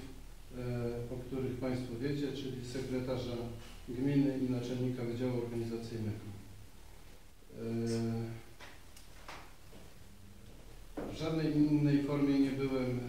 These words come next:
e, angażowany, więc sprawę znam tylko w takim zakresie, e, w jakim mam, e, do tego prawo jako pracodawca. Wystąpiłem do sądu o wydanie, e, wyroku, o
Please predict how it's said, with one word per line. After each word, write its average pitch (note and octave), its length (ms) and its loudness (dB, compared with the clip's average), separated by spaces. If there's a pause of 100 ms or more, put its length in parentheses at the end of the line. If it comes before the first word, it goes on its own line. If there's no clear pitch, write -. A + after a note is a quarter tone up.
(300)
e, B2 40 0
angażowany, C3+ 680 2
więc C3 280 2
sprawę D3 340 2
znam C#3 300 4
tylko C#3 560 2 (220)
w - 20 -8
takim D#3+ 300 2
zakresie, C#3+ 540 2 (600)
e, C3 100 0
w C3 80 0
jakim C3+ 340 2
mam, C3+ 160 4
e, C3 480 4
do C3 100 -2
tego C3 240 -2
prawo B2+ 340 2
jako B2 180 0
pracodawca. A#2 720 -4 (1300)
Wystąpiłem E3+ 640 8
do E3 100 6
sądu E3 600 8 (420)
o D3 40 2
wydanie, D3 600 8 (240)
e, C3 120 2
wyroku, C#3 680 2 (420)
o B2 220 -2